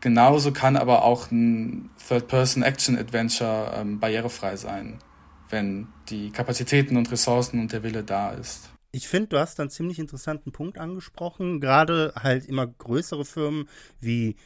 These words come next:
Speaker 2: Sony oder Microsoft, die versuchen ja durch unterschiedliche Methoden oder Produkte Barrierefreiheit im Gaming sichtbarer zu machen, beziehungsweise die,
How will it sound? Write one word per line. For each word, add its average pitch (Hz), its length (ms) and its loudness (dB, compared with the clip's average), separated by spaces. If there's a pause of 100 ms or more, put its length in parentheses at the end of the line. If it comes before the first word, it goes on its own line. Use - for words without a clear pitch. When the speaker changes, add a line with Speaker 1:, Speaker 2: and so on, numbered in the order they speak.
Speaker 2:
Sony 143 360 -2
oder 117 160 -2
Microsoft, 117 600 -8
die 131 60 -14
versuchen 139 440 -4
ja 117 140 0
durch 117 240 -8
unterschiedliche 127 480 -8
Methoden 127 440 -8
oder 117 160 -8
Produkte 135 580 -6 (360)
Barrierefreiheit 123 720 2
im 107 460 -6
Gaming 123 520 4 (380)
sichtbarer 123 800 0
zu - 320 -12
machen, 120 380 -4
beziehungsweise 107 880 -6 (440)
die, 107 440 -6